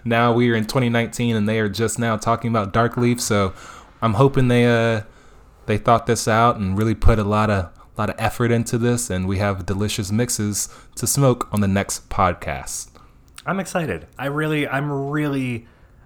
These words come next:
Speaker 2: curious on how this is gonna go.
Speaker 1: Yeah.
Speaker 2: I'm, I'm, I'm gonna go ahead and just put it out there.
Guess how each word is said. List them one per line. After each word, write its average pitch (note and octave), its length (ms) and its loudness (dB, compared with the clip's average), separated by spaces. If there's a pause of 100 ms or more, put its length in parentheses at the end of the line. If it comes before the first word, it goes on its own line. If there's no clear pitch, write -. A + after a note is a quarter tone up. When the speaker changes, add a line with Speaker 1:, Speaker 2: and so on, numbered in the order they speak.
(180)
Speaker 2:
curious G2 480 -2
on F2 80 -8
how F2+ 160 -2
this F2 180 -8
is E2 100 -16
gonna D#2+ 200 -12
go. D#2 320 -12 (160)
Speaker 1:
Yeah. A2 240 2 (300)
Speaker 2:
I'm, A#2+ 320 -2
I'm, B2+ 360 -4
I'm C3 200 -2
gonna D#3+ 180 -4
go D3+ 120 -8
ahead D3+ 80 -2
and D#3 100 -6
just C3+ 120 -14
put C#3+ 140 -6
it C#3+ 80 -4
out C#3+ 160 -4
there. F2+ 300 -6